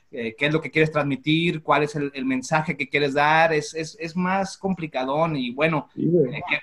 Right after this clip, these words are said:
Speaker 1: qué bueno que, que estén experimentando y, pues, invitar a toda la banda que este veinticinco y veintiséis, pues, se conecten y,
Speaker 2: Yes.
Speaker 1: y vean el show para que también, pues, vayan conociendo y vayan como metiéndose a esa onda.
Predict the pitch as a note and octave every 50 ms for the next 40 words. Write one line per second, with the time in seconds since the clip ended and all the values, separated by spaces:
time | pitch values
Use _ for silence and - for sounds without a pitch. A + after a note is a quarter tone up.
0 | - _ _ - D#3+ D#3 D#3 E3 E3+ F3+ E3+ - D#3 C3+ C3 A#2 - - - B2
1 | A#2+ A#2 - C#3+ C#3 D#3 - - D3 C#3+ C#3 C3 C3 C3 C#3 D3+ D#3 E3+ F#3 G3
2 | A3 G3 F3 C#3 - C3 B2 - - C3 C3 C3+ C3 B2+ - C#3+ C#3+ D3+ D3 D3
3 | D3 D3+ D3 C#3 C3 C3 C3+ D3 D#3 D#3 D3 - B2+ A#2 A#2 - - D3 C#3 C3
4 | C3 B2+ C3 B2 - C3 C3 C3 D#3 D3+ D3 C#3 - C3 - - A#2 B2 C#3+ -
5 | - - - - - - A#2 A#2 A2+ A2+ - - D#3 B2+ C3 C3 B2 A2+ B2+ -
6 | - _ _ - C3 B2+ C3+ C#3+ C#3+ D3 D3+ D3 C3+ A#2 A2+ - C3+ C3+ D#3+ F3
7 | D#3+ - B2+ A#2 A2 G#2 - C3 A#2+ - A2+ A2+ A#2 A#2 A#2+ B2 B2 A#2+ G#2+ G2+
8 | _ _ _ _ _ _ _ - A#2+ A#2+ C#3 C#3 C#3+ C#3+ - C#3+ B2+ B2 B2 -
9 | D3 D3 D#3 E3 D#3 D3 C3 B2+ B2 A#2+ B2 C3+ C#3 C3 C3 A#2+ A2+ - B2 B2
10 | A#2 A2+ A2 A2 G#2+ A2 A#2 A2+ - - D3+ D3 D3+ D3 D3 C#3+ - C#3 B2+ B2+
11 | C3 B2+ - C#3 B2+ B2+ C3 C3+ B2+ A#2+ -